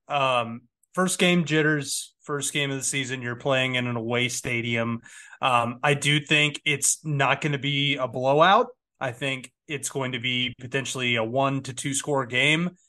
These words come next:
uh, there when we're looking at the final score here. But, uh, yeah, ultimately, I think you take care of business. Um,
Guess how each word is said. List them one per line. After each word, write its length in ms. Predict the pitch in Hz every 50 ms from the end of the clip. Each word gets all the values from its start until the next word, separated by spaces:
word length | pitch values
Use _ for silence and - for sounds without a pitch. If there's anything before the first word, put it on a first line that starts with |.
| _ _
uh, 240 | - 139 131 127 123
there 200 | 117 135 135 139
when 180 | 131 139 135 131
we're 100 | 127 131
looking 360 | 123 139 147 139 143 139 135 127
at 80 | 127
the 80 | - 143
final 360 | - - 139 135 131 127 113
score 380 | 117 - - - 139 147 147 143
here. 380 | 151 151 151 156 156 151 156 - - _ _ _ -
But, 480 | 120 143 131 131 131 127 127 - - - - -
uh, 260 | 160 143 131 127 127 139
yeah, 240 | 156 147 131 117 117
ultimately, 520 | 165 185 180 180 180 165 156 156 156 147
I 80 | 139 127
think 200 | 123 151 147 147
you 60 | 139
take 200 | - 151 143 131
care 140 | - 147 135
of 80 | 127 117
business. 480 | 127 123 117 120 127 123 110 - - - - - - - -
Um, 440 | 135 127 120 117 113 110 110 117